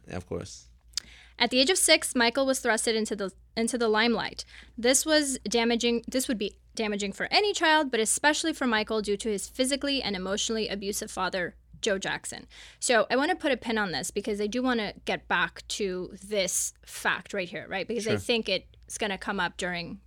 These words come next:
Speaker 2: during the trial. Michael recalled that even at the age of forty, the thought of his father would make him fe-, feel physically ill. He would beat Michael with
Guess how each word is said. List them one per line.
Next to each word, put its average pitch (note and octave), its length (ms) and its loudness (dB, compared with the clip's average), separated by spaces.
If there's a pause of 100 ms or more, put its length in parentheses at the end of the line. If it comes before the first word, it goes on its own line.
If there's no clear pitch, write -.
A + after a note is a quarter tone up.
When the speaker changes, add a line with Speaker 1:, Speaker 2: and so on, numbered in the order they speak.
(240)
Speaker 2:
during G3+ 220 -2
the F3+ 60 -8
trial. - 340 -6 (640)
Michael C#4+ 280 4
recalled C#4 420 4
that A3 140 2
even A3+ 240 0
at A#3 100 2
the G3+ 100 -4
age F#3+ 200 -2
of F3 100 -8
forty, D4 580 4 (260)
the G#3+ 100 0
thought C4 200 6
of D4+ 120 4
his D4 140 2
father A3 360 4
would G3+ 160 -2
make G3 180 -2
him G#3 120 -2
fe-, G3 240 -4 (160)
feel C#4+ 320 2
physically A3 640 -2
ill. F3 300 -4 (260)
He G#3 120 -6
would G3 200 -2
beat C#4+ 180 4
Michael C4+ 360 2
with G3 160 -2